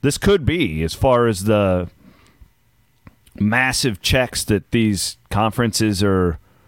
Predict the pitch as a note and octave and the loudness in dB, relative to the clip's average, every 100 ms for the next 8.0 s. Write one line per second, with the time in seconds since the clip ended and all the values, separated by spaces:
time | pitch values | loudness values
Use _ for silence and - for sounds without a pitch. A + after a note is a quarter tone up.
0 | _ _ - G2+ G2 C#3 F3+ D#2+ C#2+ C2 | _ _ -2 -2 0 -2 -2 -4 -8 -10
1 | G#1+ F#2 A#2 A2 A2+ C#3 - D#3 C#3 D3+ | -8 -2 -2 0 -2 -2 0 0 2 0
2 | C#3 C3 C#3+ F2+ F#2 - A#2+ B2 C#3 C3 | 2 2 2 0 0 2 2 2 2 2
3 | B2+ - B2+ B2+ A#2 A#2+ D3+ D3 D3 D#3 | 2 0 0 2 0 0 0 2 2 0
4 | - - A#2 A#2+ B2+ C3 A#2+ G2 A2 D3 | -10 -4 0 2 2 0 0 0 0 0
5 | - - - - - A2+ C#3+ D3+ C#3+ C#3+ | -4 -18 -20 -10 -2 0 0 2 2 2
6 | C#3+ C#3 A#2+ C#3 C#3+ A2 F#2 _ _ _ | 2 0 0 2 2 0 -4 _ _ _
7 | - - C#3 D3+ - D3+ D3 D3 C#3+ | -18 -4 0 0 2 2 4 2 0